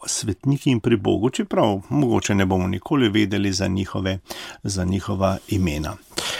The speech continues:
Je pa zanimivo, ko sem zasledil en zapis, ki ga je leta tisoč devetsto devetinštirideset zapisal en francoski jezuit, pater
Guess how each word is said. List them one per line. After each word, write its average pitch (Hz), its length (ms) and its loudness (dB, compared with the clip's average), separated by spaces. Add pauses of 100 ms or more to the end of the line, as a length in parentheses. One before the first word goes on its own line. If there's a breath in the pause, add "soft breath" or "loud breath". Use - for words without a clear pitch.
(140 loud breath)
Je - 180 6
pa 185 120 4
zanimivo, 160 500 4
ko 131 120 -4
sem 123 200 -2
zasledil 110 560 0
en 107 180 0
zapis, 104 460 -2
ki - 160 -2
ga 107 120 2
je 101 260 2 (500 loud breath)
leta 135 320 4
tisoč 151 340 2
devetsto 120 440 2
devetinštirideset 107 1000 0
zapisal 123 640 0 (200)
en 107 220 0
francoski 104 880 -2
jezuit, 107 800 2
pater 107 500 0